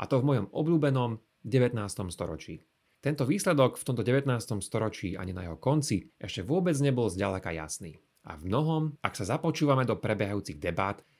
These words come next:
stále počujeme mnohé dozvuky. Ale o tom azda niekedy inokedy. Naša otázka na začiatku bola, akú úlohu malo kresťanstvo pri vedeckej revolúcii. Myslím, že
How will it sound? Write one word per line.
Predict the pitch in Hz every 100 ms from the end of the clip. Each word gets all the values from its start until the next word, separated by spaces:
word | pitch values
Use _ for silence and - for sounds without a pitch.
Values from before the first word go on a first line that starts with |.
| _
stále | - - 139 175 170
počujeme | 143 - 131 110 101 95 _ _ _
mnohé | 87 95 92
dozvuky. | 85 87 82 76 85 - _ _ _ -
Ale | 107 82
o | 123 151
tom | 151 131 117 _ _ _ _ -
azda | 185 165 120
niekedy | 90 87 90 87
inokedy. | 85 78 82 - - _ _ _ _ -
Naša | 113 113 - -
otázka | 120 165 160 - 123
na |
začiatku | 104 120 123 - 92
bola, | 78 82 120 - _ _ _ -
akú | 113 - 101
úlohu | 127 180 180 170
malo | 143 113 -
kresťanstvo | 110 117 123 113 - 107 101 -
pri | 156
vedeckej | 151 101 92 - 82
revolúcii. | 80 80 71 - - - _ _ -
Myslím, | 170 202
že | 127